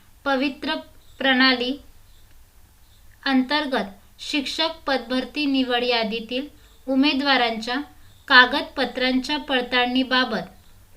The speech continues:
संदर्भीय पत्रान्वये कळविण्यात आलेले आहे. दिनांक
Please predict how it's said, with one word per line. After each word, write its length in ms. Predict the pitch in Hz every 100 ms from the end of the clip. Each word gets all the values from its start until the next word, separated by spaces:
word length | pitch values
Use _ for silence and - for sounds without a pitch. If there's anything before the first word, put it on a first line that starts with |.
| - - - - - -
संदर्भीय 680 | 277 262 254 294 262 294 277
पत्रान्वये 840 | 262 247 - 233 226 226 226 226 262 - - - - - - - - - - - -
कळविण्यात 580 | 269 254 285 294 302
आलेले 420 | - 254 240 240 247
आहे. 340 | 220 190 196 - - - 240
दिनांक 580 | 233 277 302 302 294